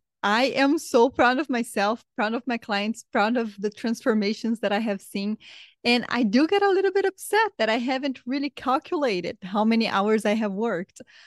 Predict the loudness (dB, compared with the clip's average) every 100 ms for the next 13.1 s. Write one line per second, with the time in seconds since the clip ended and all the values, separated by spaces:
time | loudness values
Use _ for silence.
0 | _ _ -4 -2 0 2 0 0 0 0
1 | 0 -2 0 0 0 -2 -4 -4 -2 -2
2 | -2 -2 -2 0 -2 -2 -4 -8 -4 -4
3 | -4 -4 -4 -4 -6 -4 2 4 2 0
4 | -6 -4 -4 -4 -2 0 2 2 2 0
5 | 0 -2 -4 -4 _ _ -12 -4 -2 -2
6 | -4 _ -20 -20 _ -2 -2 0 -4 0
7 | 2 4 4 2 2 0 -4 _ _ _
8 | _ _ -12 0 2 2 0 -4 0 0
9 | 0 -2 -2 -2 0 0 0 2 0 -2
10 | -4 -2 -2 -2 -2 -2 -4 -6 -6 -6
11 | -6 -4 -4 -4 -4 -6 -2 -2 0 -2
12 | -2 -2 0 -2 0 -2 -2 -4 -2 0
13 | -2